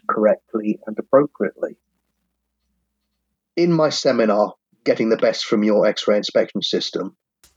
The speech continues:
I've looked at all the equipment that is out there and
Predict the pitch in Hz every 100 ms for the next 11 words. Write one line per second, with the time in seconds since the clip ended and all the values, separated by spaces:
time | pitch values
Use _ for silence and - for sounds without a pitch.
0 | _ - 113 131 160 - 131 139 160 139
1 | 135 131 135 _ _ _ _ - - -
2 | 120 - 110 104 - 98 101 98 98 95
3 | - 98 101 104 - _ _ _ 123 120
4 | 120 117